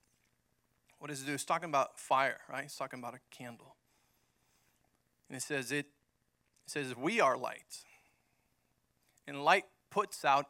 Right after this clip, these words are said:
emits, not just light, right?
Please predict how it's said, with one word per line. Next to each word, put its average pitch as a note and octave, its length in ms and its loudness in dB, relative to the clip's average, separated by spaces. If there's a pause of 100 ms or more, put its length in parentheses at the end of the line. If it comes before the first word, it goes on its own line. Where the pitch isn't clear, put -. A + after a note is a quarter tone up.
emits, E3 640 -4 (1160)
not F3 320 6
just D#3+ 380 2 (1800)
light, E3 440 6 (240)
right? D3 220 -4